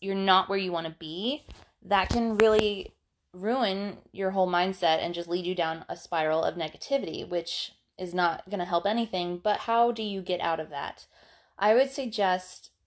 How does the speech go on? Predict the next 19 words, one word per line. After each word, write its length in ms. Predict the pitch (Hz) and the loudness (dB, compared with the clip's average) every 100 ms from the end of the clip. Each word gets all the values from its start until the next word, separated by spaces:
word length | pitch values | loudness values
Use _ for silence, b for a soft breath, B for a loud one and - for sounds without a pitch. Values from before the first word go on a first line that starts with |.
| - | -8
unfollowing 760 | 190 202 - 202 185 190 196 208 | -4 -4 -2 4 4 4 2 -4
the 80 | 214 | -6
people 800 | 202 190 185 175 175 175 185 190 _ _ | -8 -6 -2 0 2 0 -4 -16 _ _
that 240 | 190 170 196 | -4 -2 0
make, 280 | 185 180 _ - _ _ | -2 -4 _ -20 _ _
that 200 | 190 185 | 2 2
you 220 | 190 202 | 0 -4
let 500 | 180 170 175 208 - - | -2 2 2 2 -8 -8
make 320 | 220 220 - | -6 -6 -10
you 120 | 226 | -8
feel 180 | - 233 | 0 2
that 180 | 226 226 | 2 4
way. 320 | 226 226 220 - _ _ _ _ _ _ _ _ _ _ _ | 2 2 -4 -14 _ _ _ _ _ _ _ _ _ _ _
In 220 | 202 202 190 | -4 -2 -2
the 80 | |
beginning 440 | 180 196 202 208 214 | -2 -2 0 2 0
of 120 | 196 | 2
my 140 | 190 | 0
career, 640 | 190 202 185 170 160 165 | -2 -2 0 2 2 0